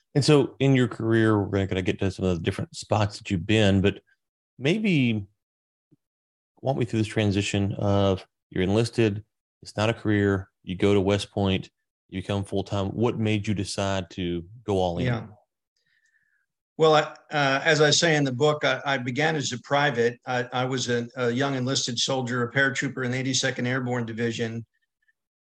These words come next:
Speaker 2: And after a short while, I was encouraged to apply to the West Point Prep School, which is a one-year,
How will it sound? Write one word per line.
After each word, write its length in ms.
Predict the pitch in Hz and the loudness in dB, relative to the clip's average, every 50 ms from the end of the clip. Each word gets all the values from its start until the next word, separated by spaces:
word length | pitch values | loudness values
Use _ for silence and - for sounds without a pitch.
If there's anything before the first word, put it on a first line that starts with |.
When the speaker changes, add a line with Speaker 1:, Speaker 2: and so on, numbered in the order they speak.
| _ _ - | _ _ -2
Speaker 2:
And 120 | 135 127 | 0 2
after 360 | 135 143 143 139 139 135 127 | 2 2 0 0 0 0 2
a 40 | 127 | 2
short 320 | 123 - - 156 139 135 123 | 2 2 2 2 0 0 0
while, 380 | 135 135 131 131 131 127 123 | 0 2 2 4 2 2 2
I 100 | 127 131 | 0 -2
was 260 | 131 131 131 127 - | -4 -4 -4 -4 -4
encouraged 640 | 127 120 113 - - 131 131 131 123 - - - - | -6 -6 -6 -4 -2 -2 0 -2 -2 -4 -6 -6 -4
to 360 | 135 131 123 123 120 120 120 - | -4 -2 -2 -2 -2 -4 -6 -6
apply 400 | 127 - - - 135 131 127 123 | -8 -6 -4 -2 -2 0 0 -2
to 140 | - 131 120 | -2 -4 -4
the 80 | 123 | -2
West 340 | 120 123 131 123 - - - | -2 0 0 0 -2 -2 -4
Point 300 | - 120 117 113 - - | -4 -4 -4 -4 -6 -2
Prep 220 | - 156 170 165 | 0 0 0 2
School, 580 | - - - - 123 120 113 110 113 120 113 107 | 0 -4 -4 -2 -2 -2 -2 -2 -2 -4 -6 -6
which 300 | 107 123 123 123 123 - | -6 -4 -4 -4 -4 -4
is 220 | 135 123 113 - 123 | -4 -4 -2 -2 -2
a 60 | 117 | -2
one-year, 800 | 110 110 127 139 151 151 143 131 123 120 120 117 117 110 110 | -2 0 0 0 0 0 0 2 2 2 2 2 0 -2 -6